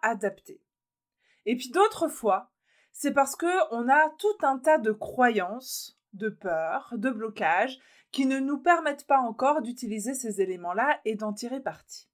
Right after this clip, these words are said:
Et puis ce que je vois chez, euh, chez mes clientes la, la plupart du temps, c'est que on a beau savoir ce qu'il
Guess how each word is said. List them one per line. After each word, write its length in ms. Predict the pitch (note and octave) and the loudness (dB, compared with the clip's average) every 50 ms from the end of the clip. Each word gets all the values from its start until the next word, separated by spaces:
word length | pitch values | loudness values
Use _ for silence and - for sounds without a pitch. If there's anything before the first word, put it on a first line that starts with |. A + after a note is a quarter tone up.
| _ _ _ _ _ _ _ _ _ _ _ _ _ _ _ _ _ _ _ | _ _ _ _ _ _ _ _ _ _ _ _ _ _ _ _ _ _ _
Et 120 | - D#4+ D#4+ | -4 -4 -2
puis 100 | - A4 | -2 -4
ce 120 | - - | -4 -2
que 120 | - C4+ B3 | -2 -4 -4
je 120 | B3 A3+ | -4 -4
vois 300 | G3 G3 F#3+ F#3+ A3+ C#4+ | -2 0 2 2 2 2
chez, 420 | C#4+ - - - G3+ F#3+ F#3 F3+ E3 | 0 -6 -8 -8 -8 -6 -6 -4 -6
euh, 80 | D3 - - - - | -6 -8 -10 -14 -16
chez 180 | - - G#3 | -16 -14 -14
mes 140 | F#3 F#3 F3 | -14 -14 -14
clientes 560 | F3+ - G#3+ G#3+ G#3 B3+ D4 D#4 D4+ D4 - | -16 -14 -10 -6 -4 -2 -2 -4 -6 -8 -6
la, 300 | F#3 E3 D3+ C#3 B2+ - - | -2 0 0 0 -2 -4 -4
la 120 | E3 F3 | -6 -6
plupart 320 | F3 - G#3+ G3 G#3+ G#3 G#3 | -6 -6 -4 -2 0 0 0
du 120 | G#3+ A#3+ | -2 -2
temps, 140 | - F4+ F#4 | -2 -2 0
c'est 200 | F#4 - B3+ B3+ | -2 -4 -6 -8
que 100 | - - - _ _ _ _ _ | -10 -14 -20 _ _ _ _ _
on 160 | - G#3+ A3+ B3+ | -6 -2 4 4
a 100 | C4+ C4 | 4 4
beau 160 | C4 F4+ F4 | 4 2 2
savoir 420 | F4+ - D4+ C4 C4 B3+ A#3+ A#3+ | 4 4 4 6 6 4 4 4
ce 120 | - - F#3+ | 0 -6 -8
qu'il 340 | G3+ - - E3+ D3+ - | -8 -8 -10 -10 -10 -10